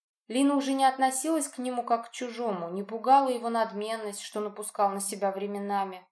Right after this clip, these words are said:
Наверное, она за это короткое время успела узнать его гораздо лучше, чем все те, с кем он общается дольше, чем с ней. Но это не сближало, а наоборот отдаляло его от нее, да и желания сближаться не было.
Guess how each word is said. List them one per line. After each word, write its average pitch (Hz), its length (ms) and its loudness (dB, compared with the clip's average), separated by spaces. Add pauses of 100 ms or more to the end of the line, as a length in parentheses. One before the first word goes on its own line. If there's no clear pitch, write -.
(520)
Наверное, 254 600 4
она 254 200 4
за 254 120 0
это 262 200 2
короткое 254 520 2
время 262 340 -2
успела 247 440 -2
узнать 240 360 -2
его 226 140 -6
гораздо 226 460 2
лучше, 247 480 -4
чем 196 180 -6
все 208 200 -6
те, 220 200 -6
с 247 80 -8
кем 202 180 -6
он 196 120 -2
общается 202 500 -4
дольше, 208 500 -6 (240)
чем 214 200 -8
с - 160 -6
ней. 175 280 -8 (520)
Но 247 80 0
это 285 140 2
не 294 120 0
сближало, 277 640 4
а 226 80 4
наоборот 240 460 4
отдаляло 233 580 2
его 214 300 -2
от 196 180 -2
нее, 185 320 -6
да 180 120 -2
и 214 100 0
желания 240 480 0
сближаться 185 600 -6
не 175 200 -8
было. 160 260 -18